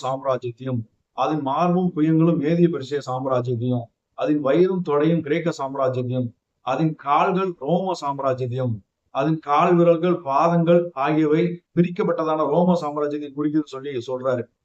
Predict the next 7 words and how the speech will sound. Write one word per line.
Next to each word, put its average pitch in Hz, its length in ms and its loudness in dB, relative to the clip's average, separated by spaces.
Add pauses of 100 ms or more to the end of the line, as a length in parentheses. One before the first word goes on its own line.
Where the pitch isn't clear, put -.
(120)
அடுத்து 180 340 0
இன்னொரு 175 260 2
காரியம் 156 280 0
சொல்றாரு, 135 580 0
"இந்த 175 260 -2
ராஜாக்களுடைய 165 720 0
நாட்களிலே 143 720 -4